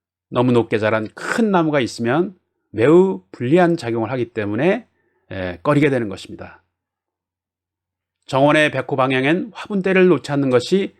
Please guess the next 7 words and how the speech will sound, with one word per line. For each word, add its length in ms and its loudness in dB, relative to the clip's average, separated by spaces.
또한 360 0
좋다고 320 -6
봅니다. 520 -8
예, 100 2
그리고 340 6
정원의 560 2
정중앙에는 880 0